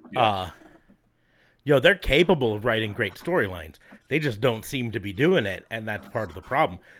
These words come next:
Speaker 2: And I agree here with Fire Eater here. Uh, they, they, I feel bad for all the people. Reportedly, morale in W W E is so bad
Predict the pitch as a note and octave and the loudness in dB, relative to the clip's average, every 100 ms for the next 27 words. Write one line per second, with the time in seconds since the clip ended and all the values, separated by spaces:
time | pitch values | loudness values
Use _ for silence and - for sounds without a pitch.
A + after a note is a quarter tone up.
0 | - G#2+ A#2 A#2 A#2 D#3 D#3+ B2 G#2+ G2+ | -8 0 2 2 0 0 0 -2 -4 -6
1 | G2+ - G#2 G2 G2 F#2 G2+ F#2+ _ _ | -10 -6 -6 -4 -8 -8 -8 -10 _ _
2 | _ _ - A#2 A2+ C3 A#2 G#2+ B2 A#2+ | _ _ -6 -2 2 0 0 -6 -4 -4
3 | - _ - A2 C#3 F3+ F3+ A#2+ A2 A2 | -4 _ -20 0 4 6 4 4 2 2
4 | G2 A#2 G#2 - A#2+ C3+ A#2+ G#2 G#2+ A2+ | -2 -6 -6 -4 0 2 0 -4 -10 -10
5 | G#2+ B2 C3 E3+ G3+ D3+ A#2+ G#2 G#2 A2 | -8 -4 2 6 6 4 -2 -2 -4 -2
6 | A2+ A2 G2+ G#2 F#2+ G#2 F#2+ F2+ - A2 | -2 -2 -4 -6 -6 -8 -10 -12 -8 -6
7 | F2 F2 F2 E2 E2 | -6 -6 -6 -8 -14